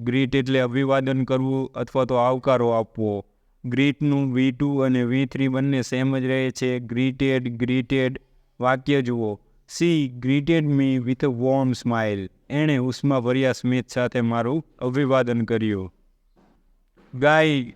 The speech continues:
તો ગાઈડનું ગુજરાતી થશે માર્ગદર્શન કરવું. વી ટુ અને વી થ્રી બંને સેમ જ રહે છે. ગાઈડેડ, ગાઈડેડ.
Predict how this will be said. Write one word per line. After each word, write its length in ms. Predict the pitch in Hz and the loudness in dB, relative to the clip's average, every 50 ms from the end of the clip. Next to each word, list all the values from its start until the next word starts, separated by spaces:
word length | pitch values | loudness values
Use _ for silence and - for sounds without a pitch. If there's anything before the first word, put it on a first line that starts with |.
| _ _ - | _ _ -4
તો 100 | 131 127 | -2 0
ગાઈડનું 500 | 123 127 131 139 143 139 143 143 139 127 | 0 0 0 2 2 0 0 0 -2 -2
ગુજરાતી 460 | 123 131 131 127 139 135 127 139 135 | -2 -4 -2 0 0 0 0 0 -2
થશે 320 | 110 135 131 - - 131 | 0 -2 -2 -2 -2 -2
માર્ગદર્શન 720 | 123 120 123 127 131 131 131 131 135 135 - - 139 135 131 | -2 0 0 0 0 -2 0 -2 -2 -2 -2 -2 0 0 0
કરવું. 540 | 120 131 131 131 131 127 131 131 131 131 123 _ _ _ _ _ _ _ _ - 120 120 | 0 0 0 0 -2 -2 -4 -4 -6 -8 -10 _ _ _ _ _ _ _ _ -6 -2 0
વી 180 | 135 143 143 | 2 2 2
ટુ 280 | 127 113 151 143 143 143 | 2 0 0 0 0 -2
અને 340 | 135 - - 127 127 127 127 | -4 -2 -2 0 0 0 0
વી 200 | 120 131 135 139 | 0 0 0 0
થ્રી 220 | 131 - 135 139 | 0 -2 -2 -2
બંને 320 | 131 131 135 139 139 135 123 | 0 0 0 0 0 0 -2
સેમ 380 | - - 131 135 135 139 139 | -2 -2 -2 0 0 0 0
જ 80 | 131 127 | 0 -2
રહે 260 | 127 131 131 131 131 | -2 -2 -2 -2 -2
છે. 380 | 123 - 135 131 127 127 120 117 | -2 -2 -2 0 0 -2 -4 -4
ગાઈડેડ, 800 | 120 120 123 127 127 131 135 131 135 135 135 131 131 123 123 | -4 -2 0 2 2 2 0 0 0 0 0 -2 -4 -6 -6
ગાઈડેડ. 640 | 117 127 127 131 131 131 131 131 135 135 131 131 123 | -2 0 0 2 0 0 0 0 0 0 0 -2 -4